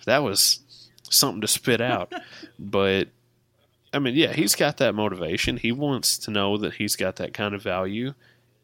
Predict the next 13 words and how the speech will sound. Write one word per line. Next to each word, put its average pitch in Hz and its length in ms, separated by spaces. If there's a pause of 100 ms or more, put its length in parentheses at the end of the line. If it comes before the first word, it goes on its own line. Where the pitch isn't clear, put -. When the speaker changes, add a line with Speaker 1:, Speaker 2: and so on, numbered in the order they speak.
(220)
Speaker 1:
And 104 640 (140)
Mike 101 260
McCarthy 151 720 (420)
loves 127 320
him. 85 140 (1400)
Speaker 2:
Yeah, 320 100
I - 40
mean, 320 140
he 269 60
looks 294 240
good 214 260
in, 285 60
in - 40